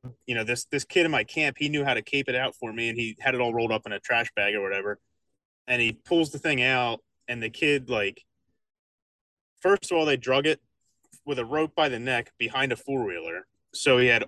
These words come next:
all the hair pulled off, the neck and the shoulders was the first thing I saw. And then I unrolled the skin, and the kid, like, like I was saying about don't cut it down the back of the neck, like, he did that, like,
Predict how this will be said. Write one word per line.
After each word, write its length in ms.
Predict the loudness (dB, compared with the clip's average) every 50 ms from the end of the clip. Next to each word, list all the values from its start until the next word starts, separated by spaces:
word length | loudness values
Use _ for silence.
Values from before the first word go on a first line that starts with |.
| _ 2
all 180 | 4 6 6 6
the 80 | 6 4
hair 160 | 4 2 2
pulled 240 | 2 0 -2 0 2
off, 260 | 0 0 0 -2 -4 -6 _ _ -8
the 80 | -8 -4
neck 300 | -2 -2 -2 -2 -4 -6 -6
and 140 | -6 -6 -6
the 40 | -6
shoulders 600 | -6 -4 -4 -4 -4 -4 -6 -10 -10 -12 -14 -10 -8
was 100 | -8 -8
the 60 | -6
first 280 | 2 4 4 4 4 2
thing 140 | 0 2 2
I 100 | 0 0
saw. 400 | 0 -2 -2 0 0 -2 -4 -6 _ _ _ _ _ _ -18 -18 -18 -18 -20 _ _ _ _ -6
And 140 | -4 0 2
then 120 | 2 2 2
I 100 | 0 2 4
unrolled 440 | 4 4 6 6 6 6 6 4 2
the 80 | 0
skin, 540 | 0 2 2 2 2 2 2 0 -2 -6 -10 _ _ _ _ _ _ _ _ _ _ _ _ _ _ -6
and 140 | -4 -2 -2
the 60 | -2
kid, 320 | -4 0 2 2 4 4 4
like, 240 | 4 4 4 2 _ _ _ _ _ _ _ _ _ -4
like 220 | -4 -4 -4 -4 _ _ _ -4
I 80 | -2 -2
was 140 | -2 -2 0
saying 180 | 0 2 2
about 240 | 2 0 0 -2 -2
don't 220 | -2 -2 -2 -4 -4
cut 200 | -2 0 0 0
it 100 | 0 0
down 180 | -2 -2 -2
the 80 | -4 -4
back 240 | -2 -2 -2 -2 -4
of 60 | -8
the 60 | -6
neck, 300 | -4 -2 -2 -2 -4 -6 _ _ _ _ _ _ _ _ _ _ -4
like, 240 | -2 -2 -2 -2 _ _ _ _ _ _ -8
he 120 | -6 -2
did 220 | 2 2 2 4
that, 180 | 4 2 2 2
like, 240 | 0 -4 -6 -8